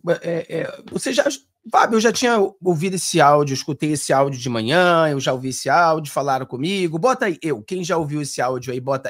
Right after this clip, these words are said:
eu. Quem já ouviu, vamos primeiramente debater esse áudio, entender, explicar pra você algumas coisas, né? Quem bota aí, bota eu aí. Quem já, Fábio, eu já tinha escutado esse áudio aí, foi espalhado em tudo quanto é lugar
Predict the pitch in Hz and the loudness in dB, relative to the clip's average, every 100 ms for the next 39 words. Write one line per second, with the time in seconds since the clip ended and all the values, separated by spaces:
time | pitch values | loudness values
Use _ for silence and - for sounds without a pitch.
0 | - 180 180 - _ _ _ - 175 170 | 0 2 2 -2 _ _ _ -6 -2 0
1 | 151 139 131 175 160 170 175 175 165 165 | 0 0 2 0 0 -4 -6 -4 -2 -2
2 | 151 151 135 143 135 - 139 135 175 160 | -4 -6 -6 -6 -6 -6 -8 -6 -2 0
3 | 175 156 151 135 131 143 147 143 - 185 | 0 -4 -8 -8 -8 -6 -6 -8 -12 -10
4 | 151 135 139 139 135 156 147 147 143 - | -6 -6 -6 -10 -8 -6 -6 -6 -6 -8
5 | - 123 110 117 - - _ _ _ - | -12 -12 -10 -6 -6 -6 _ _ _ -6
6 | 208 190 208 208 151 190 196 170 175 160 | -2 0 0 0 0 -2 -2 0 2 2
7 | 110 98 - 175 147 170 156 - 214 247 | -2 -6 -6 -4 -2 0 0 0 -2 -2
8 | 220 214 196 185 - 196 - 165 165 170 | -2 -2 -4 -6 -8 -10 -10 -8 -8 -8
9 | 151 170 147 151 147 180 202 202 _ _ | -8 -6 -6 -6 -8 -6 -6 -8 _ _
10 | _ _ - 170 - - 170 160 156 156 | _ _ -6 -6 -4 -2 0 2 0 -4
11 | 139 190 170 170 156 147 160 165 180 190 | -6 -8 -6 -6 -4 -4 -4 0 2 0